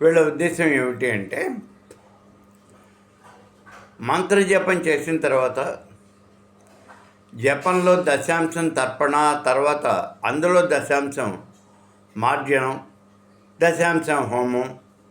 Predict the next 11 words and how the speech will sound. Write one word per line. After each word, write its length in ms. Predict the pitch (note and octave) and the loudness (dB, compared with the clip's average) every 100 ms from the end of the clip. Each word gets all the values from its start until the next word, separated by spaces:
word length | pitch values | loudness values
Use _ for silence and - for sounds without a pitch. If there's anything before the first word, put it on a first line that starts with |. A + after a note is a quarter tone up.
| _ _ - | _ _ -2
దశాంశం 880 | E3 E3 E3+ E3 D#3 D#3+ A#2+ F#2 - - _ _ _ _ _ _ - | 0 2 0 0 0 -2 -2 -6 -14 -20 _ _ _ _ _ _ -2
బ్రాహ్మణ 420 | D3+ D#3+ D#3 D3+ | 0 0 0 -2
భోజనం, 540 | B2+ B2+ B2+ A#2+ A2+ A#2 - _ C#3+ | 0 0 2 0 -2 -6 -12 _ -4
ఇవన్నీ 320 | D3+ D3+ D#3+ | 0 2 0
పెడతాం. 420 | D#3+ A2 - C3 D#3+ - _ - - _ _ _ _ _ _ _ _ _ _ _ - | 0 -2 -2 -6 -6 -14 _ -20 -20 _ _ _ _ _ _ _ _ _ _ _ -10
ఇందులో 420 | C#3 E3+ F#3 G#3 | -4 0 4 4
మొట్టమొదటి 600 | F#3+ D3+ C#3+ D#3+ D#3+ D#3+ | 4 2 -2 0 0 0
తర్పణ. 460 | G3+ - G#2+ - E2+ - - _ _ _ _ _ _ _ _ _ _ _ _ _ _ _ _ _ | -2 -2 -4 -4 -10 -12 -20 _ _ _ _ _ _ _ _ _ _ _ _ _ _ _ _ _
ఈ 120 | C3 E3+ | -4 -2
తర్పణకి 800 | F3+ D#3+ D3+ - C3+ B2 A2 A2+ G#2+ G#2+ G#2 G#2 - _ _ _ _ _ _ _ _ _ _ _ _ _ _ - | 0 0 0 0 0 0 -2 -2 0 2 0 -2 -10 _ _ _ _ _ _ _ _ _ _ _ _ _ _ -20
దేవతా 600 | A2 C3+ F3 G3 G3 G3 | -2 2 4 4 2 0